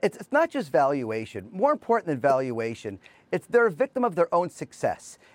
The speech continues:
It's a good thing. You're not gonna create what they've created in artificial intelligence and data center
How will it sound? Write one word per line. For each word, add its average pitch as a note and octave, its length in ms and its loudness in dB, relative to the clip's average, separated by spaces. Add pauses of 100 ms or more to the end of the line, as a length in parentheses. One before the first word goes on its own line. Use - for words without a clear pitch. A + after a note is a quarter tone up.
It's - 160 -2
a G3+ 80 2
good F3+ 240 2
thing. F2+ 320 -10 (240)
You're E3 120 2
not A3 140 4
gonna G#3+ 160 0
create F#3 380 -2
what F3 120 0
they've E3+ 220 -2
created D3+ 340 -4
in B2 80 -8
artificial D3+ 540 -2
intelligence C3+ 480 -2
and B2 100 -6
data C3+ 240 -2
center A2+ 340 -4